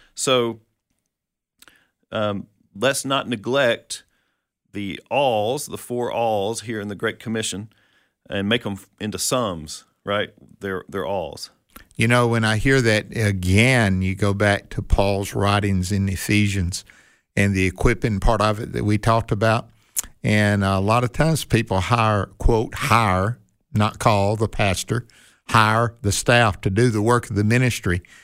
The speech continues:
Speaker 2: when it says in the verse following that, <clears throat> that all the saints would be involved in the ministry.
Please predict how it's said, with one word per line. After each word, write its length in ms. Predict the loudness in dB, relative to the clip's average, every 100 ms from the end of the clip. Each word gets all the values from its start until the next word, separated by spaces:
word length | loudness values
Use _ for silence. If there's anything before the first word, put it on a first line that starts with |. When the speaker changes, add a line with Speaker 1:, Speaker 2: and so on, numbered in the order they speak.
| _ -20 -4
Speaker 2:
when 480 | 0 2 4 2 0
it 220 | -2 -2
says 580 | -2 0 2 2 0 0
in 140 | 0
the 80 | 0
verse 340 | 0 0 -2 -2
following 440 | -2 0 -2 -2
that, 340 | 0 -2 -4 _ -2 -2
<clears throat> 280 | -2 -12 -10
that 200 | -4 0
all 240 | 2 2 0
the 100 | -2
saints 460 | -2 -2 -2 -4
would 140 | -6 -2
be 180 | -2
involved 540 | -2 -2 -2 -2 -2 -4
in 120 | -4
the 80 | -2
ministry. 520 | -4 -6 -8 -12